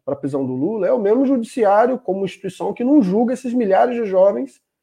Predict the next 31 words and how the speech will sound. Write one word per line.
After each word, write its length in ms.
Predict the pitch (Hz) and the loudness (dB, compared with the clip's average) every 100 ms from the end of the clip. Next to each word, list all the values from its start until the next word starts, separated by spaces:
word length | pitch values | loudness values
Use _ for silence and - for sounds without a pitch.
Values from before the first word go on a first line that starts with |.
| _ _ _ _ _ _ | _ _ _ _ _ _
pretos 360 | 185 226 233 190 | 4 6 4 -4
e 60 | |
pretas 360 | 185 175 226 - | -2 2 2 0
que 60 | |
estão 220 | 220 233 262 | -6 -2 -2
nos 100 | - | -2
presídios 520 | 247 214 170 220 247 | 0 0 -2 -6 -8
e 40 | |
ficam 280 | 247 262 240 | -8 -6 -2
lá 120 | 233 | -2
superlotando 720 | 233 240 226 240 226 220 233 | -4 -6 -4 -2 -2 -2 -4
as 100 | 208 | -6
cadeias. 520 | - 156 135 139 117 _ _ _ _ _ _ _ _ 294 | -6 -8 -8 -12 -16 _ _ _ _ _ _ _ _ 2
E 100 | 330 | 4
também 420 | 302 240 233 349 | 4 6 6 6
é 60 | |
o 60 | 254 | 6
mesmo 340 | 190 185 175 | 6 6 4
judiciário 840 | 160 151 139 - 139 180 247 214 170 | 2 0 -2 -6 -4 -2 -2 -2 -2
que, 140 | 247 | -2
de 120 | 190 | -4
certo 380 | 185 156 147 143 | -4 -4 -6 -6
modo, 800 | 127 147 226 208 139 135 - - _ _ _ - _ _ - - | -6 -4 -4 -4 -6 -8 -10 -16 _ _ _ -20 _ _ -20 0
fecha 360 | 240 214 220 | 2 2 4
os 180 | 262 208 | 4 6
olhos 340 | 190 196 226 240 | 6 6 4 -2
pra 180 | 240 | -6
situação 420 | 226 - 226 196 190 | -6 -8 -8 -6 -8
do 60 | |
Jacarezinho, 720 | 208 208 285 339 214 240 185 | -8 -10 -12 -10 -10 -10 -10
né? 120 | 165 | -14